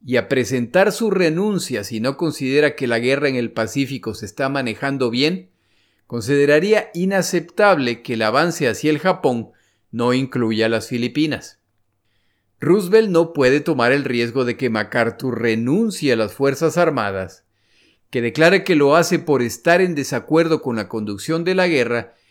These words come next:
y que entre en la campaña presidencial de mil novecientos cuarenta y cuatro. Es demasiado riesgoso. Es opinión de Jorge,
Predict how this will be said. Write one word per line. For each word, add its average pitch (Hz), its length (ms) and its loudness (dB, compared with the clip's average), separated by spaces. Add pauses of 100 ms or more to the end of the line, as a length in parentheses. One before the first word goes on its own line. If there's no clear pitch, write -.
(200)
y 139 120 -6
que 147 320 4
entre 196 320 0
en 185 100 -2
la 147 160 0
campaña 160 640 0
presidencial 127 840 -2
de 123 100 0
mil 123 240 -2
novecientos 120 760 -4
cuarenta 117 380 -4
y 113 60 -2
cuatro. 156 520 -2 (840)
Es 123 140 -10
demasiado 170 500 2
riesgoso. 160 800 0 (1080)
Es 135 240 -2
opinión 196 600 2
de 185 160 2
Jorge, - 640 -2